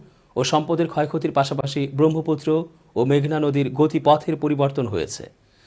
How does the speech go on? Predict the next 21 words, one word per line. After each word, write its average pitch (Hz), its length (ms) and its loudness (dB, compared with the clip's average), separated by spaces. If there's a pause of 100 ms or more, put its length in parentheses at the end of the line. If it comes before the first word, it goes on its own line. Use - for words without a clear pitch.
(140)
সাবডাকশন 185 640 4
জোন 170 220 4
থেকে 170 300 -2
সংঘটিত 151 500 -2
ভূমিকম্প 143 500 -2
সবচেয়ে 143 440 -4 (380)
ভয়ঙ্কর। 107 480 0 (520)
জনবহুল 135 460 2
নগর 127 300 2
ঢাকা 135 360 -2
ভূমিকম্পের 135 480 -2
সক্রিয় 151 380 0
দুটি 143 240 -2 (480)
প্রধান 175 300 6
উৎস, 139 220 -2 (380)
উত্তরে 139 360 2 (140)
ডাইকিচ্যুতি 160 760 2 (380)
ও 123 40 4 (160)
পূর্বে 160 320 4 (200)
ইন্দো 170 300 2
বার্মা 135 300 2